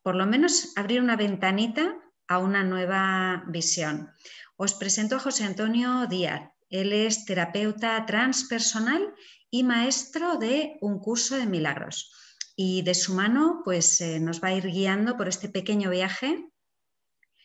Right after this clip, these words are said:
para descubrir qué es un problema y dónde pueden estar las soluciones a cualquier problema que nos vayamos a encontrar en, en nuestro día a día.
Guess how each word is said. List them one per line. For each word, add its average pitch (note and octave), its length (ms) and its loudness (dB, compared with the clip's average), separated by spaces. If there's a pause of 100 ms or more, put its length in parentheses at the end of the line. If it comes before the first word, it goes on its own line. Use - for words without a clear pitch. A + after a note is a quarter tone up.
(120)
para F#3+ 160 2
descubrir G#3+ 540 2
qué B3+ 160 8
es C4+ 200 2
un A#3 160 2
problema G#3+ 760 0 (300)
y G3 140 -2
dónde G3+ 360 0
pueden F#3+ 320 -2
estar F3+ 440 -2
las F3+ 580 0
soluciones G3 960 -2 (320)
a F3 260 -2
cualquier F3 400 -2
problema E3+ 380 -2
que F3+ 80 -4
nos D#3 120 -2
vayamos D#3+ 380 -2
a E3+ 40 -4
encontrar D#3+ 640 -4 (440)
en, D#3+ 840 0 (100)
en E3+ 120 2
nuestro D#3+ 720 0
día D#3+ 160 2
a C#3 40 -2
día. D3+ 340 -4